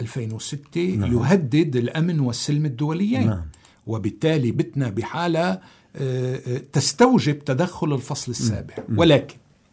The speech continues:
Speaker 2: مم.
Speaker 1: دائمًا هناك ولكن. آه، بعد انتهاء الحرب الباردة استسهل مجلس الأمن اللجوء إلى الفصل السابع،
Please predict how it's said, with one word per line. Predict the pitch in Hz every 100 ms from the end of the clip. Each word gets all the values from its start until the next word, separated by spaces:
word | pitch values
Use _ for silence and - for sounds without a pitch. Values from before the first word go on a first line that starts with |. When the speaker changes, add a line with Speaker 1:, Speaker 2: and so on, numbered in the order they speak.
| -
Speaker 2:
مم. | 110 82 - _ _ _ _
Speaker 1:
دائمًا | 127 143 127 123
هناك | 113 123 120 151 -
ولكن. | 117 101 107 - _ _ _ _ - - - - - _ _ _ _ -
آه، | 127 113 -
بعد | 135 214 202
انتهاء | 147 120 135 185 143
الحرب | 139 - 156
الباردة | 123 110 131 120 98 98 104 110 - _ _ 120
استسهل | - - 240 - 120 113
مجلس | 107 120 113 110 110
الأمن | 120 131 131 127 120 _ _ -
اللجوء | 139 123 120 135 135 -
إلى | 127 113
الفصل | - 113 -
السابع، | 98 - 98 -